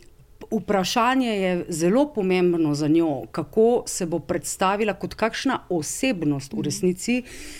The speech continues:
Speaker 1: se bo predstavila ljudem na volilnih soočenjih, še posebej proti koncu, eh, bolj ko se bo bližal seveda, eh, dan volitev. Zdaj, Marta Kos je seveda vse spremenila, torej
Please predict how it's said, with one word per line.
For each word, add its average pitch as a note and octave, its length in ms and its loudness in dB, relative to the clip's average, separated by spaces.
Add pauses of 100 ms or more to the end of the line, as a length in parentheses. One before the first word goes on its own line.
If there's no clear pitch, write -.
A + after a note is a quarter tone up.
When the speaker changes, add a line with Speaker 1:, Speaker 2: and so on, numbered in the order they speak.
Speaker 1:
se - 200 0
bo F#3 120 0
predstavila G3+ 760 2
ljudem F#3 540 0
na F3+ 140 2
volilnih F#3 480 2
soočenjih, G3 560 0
še - 160 -4
posebej G#3 420 0
proti F#3 280 -6
koncu, F3 500 -2 (440)
eh, - 80 -4 (280)
bolj G3 420 6
ko G#3+ 80 -4
se G3+ 140 -4
bo E3 140 -2
bližal F3+ 400 2
seveda, E3 440 0 (100)
eh, D#3+ 420 -4
dan E3+ 560 2 (100)
volitev. E3 720 0 (440)
Zdaj, A3 320 4
Marta A3+ 360 2
Kos A3 320 -2
je G#3 60 -4
seveda F3+ 520 -2
vse G#3+ 300 0
spremenila, G3+ 760 2
torej G3 340 -4